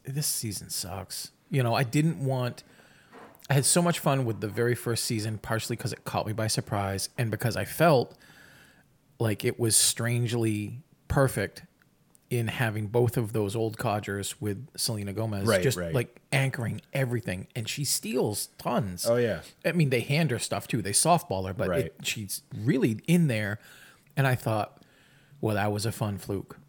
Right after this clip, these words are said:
Speaker 2: Right.
Speaker 1: And when they come back, they're not gonna understand how to keep that going.
Speaker 2: Right.
Speaker 1: So I had
Speaker 2: Just because,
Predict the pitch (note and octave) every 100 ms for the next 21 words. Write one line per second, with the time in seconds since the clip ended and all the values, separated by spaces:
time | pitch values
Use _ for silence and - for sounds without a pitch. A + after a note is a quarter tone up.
0 | _ F#2+ A2+ A2 G#2 G#2+ - B2+ A2+ A2
1 | G2 - - _ - G#2+ G#2+ G#2+ G#2+ G#2+
2 | G#2 - G2+ F#2+ G#2 - - A2 - G#2+
3 | G#2+ G#2+ - - A2+ G#2 F#2+ F#2 - E2+
4 | D#2 D2+ - - - B2+ A2 - - G#2
5 | G#2 G#2+ G2+ G2 G2+ C#3+ F#3+ - C3 C#3
6 | A#2